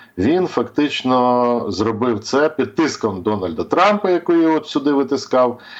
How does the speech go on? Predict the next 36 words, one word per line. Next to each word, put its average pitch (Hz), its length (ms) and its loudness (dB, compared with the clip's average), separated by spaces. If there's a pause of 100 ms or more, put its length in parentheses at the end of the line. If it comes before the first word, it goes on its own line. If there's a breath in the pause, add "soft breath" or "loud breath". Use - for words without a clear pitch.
(140 loud breath)
Він 151 180 2
зробив 110 440 0
це - 160 -6
частину, 165 560 0
допомогу 120 920 0
Україні, 135 540 0
а 110 80 2
скоріше 131 440 0
бор-, 120 260 -2 (140)
боротьбу 131 500 0
проти 117 320 -2
авторитарних 110 760 0
режимів, 120 640 0
проти 107 480 0 (400 loud breath)
російської 104 1040 2
війни. 127 720 0 (380 loud breath)
І 104 140 2
те, 113 180 0
що 104 200 -4
Китай 175 400 2
дивиться 139 480 0
на 127 120 0
це 120 180 -2
все, 107 300 0
він 123 180 0
зробив 117 360 0
частиною 107 500 -2
своєї 87 280 -2
програми. 80 580 -4
Хотів - 640 0
він 156 140 0
цього, 123 360 0
не 90 160 -6
хотів, 123 440 -2
так - 260 -4
вийшло. 78 340 -4